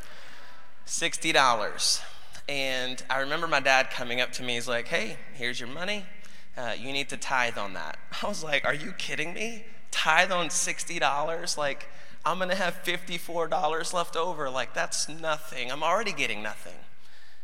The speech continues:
And he didn't tell me that there's a dad tax. So, like, you get to sleep in his house, you get to eat the food he provides. And so there was that thrown in. Didn't understand it at the young age. So my lack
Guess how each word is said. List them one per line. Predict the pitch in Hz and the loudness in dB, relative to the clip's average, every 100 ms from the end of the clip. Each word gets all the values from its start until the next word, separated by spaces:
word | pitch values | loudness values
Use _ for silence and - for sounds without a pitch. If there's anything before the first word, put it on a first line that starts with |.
| - | -2
And | 135 139 | 0 0
he | 156 | 0
didn't | 135 110 | -2 -2
tell | - 123 | 0 0
me | 117 | 0
that | 110 110 | -2 -2
there's | 117 107 | -2 -2
a | |
dad | 95 110 110 110 - | 0 2 2 2 0
tax. | 98 95 - - - | 0 0 0 0 0
So, | - 107 | 0 0
like, | 101 98 95 - | 0 -2 -2 -4
you | - - - - - | -6 -4 -4 -4 -4
get | - 123 | -2 -2
to | |
sleep | 104 151 131 127 | 0 2 2 0
in | 113 | -2
his | 107 107 | -2 -4
house, | - 117 107 107 107 - | -2 0 0 0 0 -2
you | 92 | -4
get | 104 | -4
to | 101 | -4
eat | - - | -2 -4
the | 117 | -4
food | - 110 | -4 -4
he | 107 | -4
provides. | 101 101 104 104 101 101 | -4 -4 -2 -2 -2 -2
And | 101 95 | -4 -4
so | 95 | -4
there | 98 92 | -2 -2
was | - 101 | -4 -2
that | 104 98 - | 0 0 -2
thrown | 101 98 95 | -4 -4 -4
in. | 95 98 - - - - | -4 -4 -4 -4 -4 -4
Didn't | 123 123 | -2 -2
understand | 110 101 98 113 104 | -2 -2 -2 -2 -2
it | |
at | 104 | -2
the | 104 | -4
young | 92 98 | -4 -4
age. | 92 - - - - - - - - - - - - - - - - - | -4 -4 -4 -4 -4 -4 -4 -4 -4 -4 -4 -4 -4 -4 -4 -4 -4 -4
So | - 190 175 | 2 4 4
my | 175 185 | 6 6
lack | 160 156 156 170 180 - - | 6 8 8 8 4 -2 -2